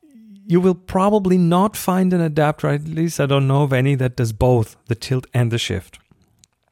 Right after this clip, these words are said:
That's just mechanically quite expensive to make and to make good. So those mechanics are one of the reason for the higher prices of those lenses. But in general, if you,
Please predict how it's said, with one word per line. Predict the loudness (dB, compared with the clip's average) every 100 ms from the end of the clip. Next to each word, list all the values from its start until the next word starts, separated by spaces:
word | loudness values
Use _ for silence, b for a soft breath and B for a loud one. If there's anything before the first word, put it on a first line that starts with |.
| -18 -4
That's | -2 0
just | 0 0 -2
mechanically | -2 2 2 0 0 -2 b b
quite | -6 -6
expensive | -6 -4 -2 -2 -6
to | -4
make | -2 -2 -6 b b b b
and | 0 2
to | 2
make | 0 0
good. | 0 0 -6 _ b b b b b b b b b
So | -6 0 2 2 2
those | 0 0
mechanics | -4 -2 0 0 -2 -4 -10 -16 _ _ _ -12 -4
are | 0 2 2 2 2 0 -2
one | -4 -4 0 2
of | 2 0
the | 0
reason | 2 2 4 4 2 0
for | -2 -2
the | 0 -2
higher | -2 -4
prices | -4 -6 -6 -6
of | -6
those | -6 -6
lenses. | -6 -6 -8 -10
But | 0 2
in | 4
general, | 2 0 0
if | 0 0
you, | -2